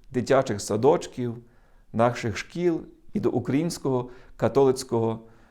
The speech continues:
е, університету. Так ми можемо закласти тверді євангельські фундаменти для нашого суспільства. Бо,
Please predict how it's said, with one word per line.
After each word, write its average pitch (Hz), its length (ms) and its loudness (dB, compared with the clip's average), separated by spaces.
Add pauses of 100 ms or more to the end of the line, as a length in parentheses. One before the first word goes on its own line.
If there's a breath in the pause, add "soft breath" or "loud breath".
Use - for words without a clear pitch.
(180 soft breath)
е, 110 60 -4
університету. 107 960 -2 (680 soft breath)
Так 254 420 6
ми 170 160 0
можемо 180 400 4
закласти 143 840 2 (300 loud breath)
тверді 151 720 4 (180 loud breath)
євангельські 208 760 4
фундаменти 170 760 0
для 143 160 2
нашого 175 420 0
суспільства. 170 880 -6 (1160 soft breath)
Бо, 147 340 2